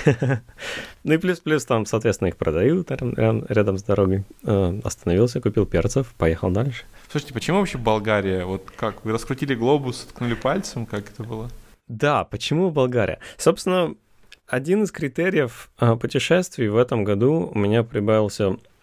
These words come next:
Speaker 1: в том, что у меня появился дрон. И я занимаюсь фотографией, я, я занимаюсь разным видео, и, а, дрон появился где-то год назад,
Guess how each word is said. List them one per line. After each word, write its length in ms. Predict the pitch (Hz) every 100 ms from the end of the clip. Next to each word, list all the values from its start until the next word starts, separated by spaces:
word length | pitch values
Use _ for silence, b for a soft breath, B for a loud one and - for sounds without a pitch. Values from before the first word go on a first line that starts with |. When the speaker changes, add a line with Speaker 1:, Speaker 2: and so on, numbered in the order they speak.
| _ - - -
Speaker 1:
в 220 | - -
том, 260 | - 139 160
что 560 | - - 120 107 101 - - _ _ _ - _ _ -
у 60 |
меня 160 | 113 165
появился 340 | 151 131 123
дрон. 380 | 104 107 80 80 B B B _
И 480 | - 95 95 95 92
я 140 | 107 113
занимаюсь 300 | 113 110 -
фотографией, 580 | - 113 180 175 131
я, 160 | 104 101 98
я 60 | 95
занимаюсь 440 | 92 92 87 -
разным 300 | 95 90 95
видео, 340 | 139 147 107 -
и, 260 | 107 95 95 - _ -
а, 360 | 95 90 90 - -
дрон 380 | 117 113 147 180
появился 340 | 131 117 107
где-то 220 | 98 98
год 160 | 101 107
назад, 340 | 107 143 180